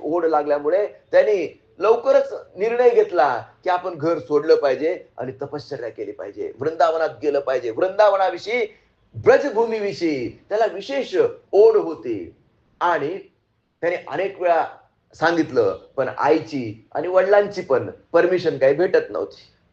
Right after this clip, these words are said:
भेटत नव्हती. एके दिवशी ते काहीतरी व्यापार करून आणलेत आणि त्यांनी त्यांची जी, अं,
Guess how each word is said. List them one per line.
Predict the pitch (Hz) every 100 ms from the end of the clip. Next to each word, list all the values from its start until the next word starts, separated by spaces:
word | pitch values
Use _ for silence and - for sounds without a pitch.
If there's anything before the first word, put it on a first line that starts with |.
| _ _ -
भेटत | 220 - -
नव्हती. | 127 - - - _
एके | 214 240 233
दिवशी | 175 143 202 - _ _ _ _ _ _ _ _ _ _ - _ _ _ -
ते | 185 180
काहीतरी | - - 165 175 175
व्यापार | 165 160 160 170
करून | 170 170
आणलेत | 165 165 165 - - _
आणि | 127 147
त्यांनी | 165 170 170 143 - - _
त्यांची | 147 147 165
जी, | 147 165 156 160 _
अं, | - 127 123 117 113 107 98 95 87 82 78 78 82 69